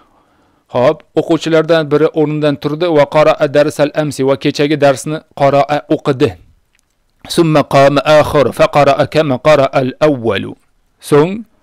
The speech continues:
boshqasi turdi va avvalgisi o'qigani kabi, kama kabi degani, o'qigani kabi o'qidi. Summa qama faridun fa qara'a kama qara'a al-awwalani. So'ngra Farid o'rnidan turdi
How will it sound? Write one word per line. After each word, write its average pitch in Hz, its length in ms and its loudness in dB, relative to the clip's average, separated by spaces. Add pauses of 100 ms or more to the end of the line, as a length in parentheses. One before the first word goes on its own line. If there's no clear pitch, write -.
(180)
boshqasi 139 460 0
turdi 156 320 0
va 139 200 4 (220)
avvalgisi 139 720 0
o'qigani 135 540 -2
kabi, 127 420 -2
kama 135 320 -2
kabi 131 320 0
degani, 110 360 -6 (420)
o'qigani 135 460 0
kabi 131 260 0
o'qidi. 127 480 -2 (420)
Summa 170 320 0
qama 151 360 2
faridun 139 540 -2
fa 143 160 0
qara'a 147 420 2
kama 139 300 -2
qara'a 151 340 2
al-awwalani. 156 1120 0
So'ngra 180 480 0
Farid 123 400 -2
o'rnidan 127 420 0
turdi 170 380 -2